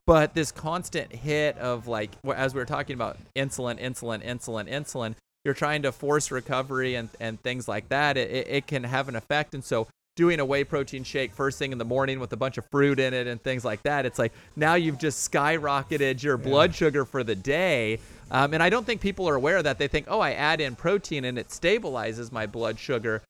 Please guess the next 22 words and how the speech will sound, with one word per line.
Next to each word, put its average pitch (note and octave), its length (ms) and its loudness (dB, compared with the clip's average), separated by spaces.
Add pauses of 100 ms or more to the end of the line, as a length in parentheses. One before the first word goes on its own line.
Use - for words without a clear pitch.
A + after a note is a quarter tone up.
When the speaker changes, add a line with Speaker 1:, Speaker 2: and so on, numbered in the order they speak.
(160)
Speaker 1:
But D3+ 120 4
really, F3+ 420 4
it's D3 160 -4
more D3+ 300 0
w-, C#3+ 280 -2
the, C3+ 140 -4 (200)
the C#3+ 140 2
protein E3+ 460 0
that C#3 180 0
you're B2 220 0
eating C#3 340 -2
from, B2 220 -2
like, G#2+ 260 0 (300)
you D3 80 -2
know, B2 100 2
plants, D#3 500 0 (120)
animals, C3 680 -2 (220)
uh, A2 440 0
those C#3 260 2
kind D3+ 180 -2
of B2 80 -4
things A#2+ 260 -2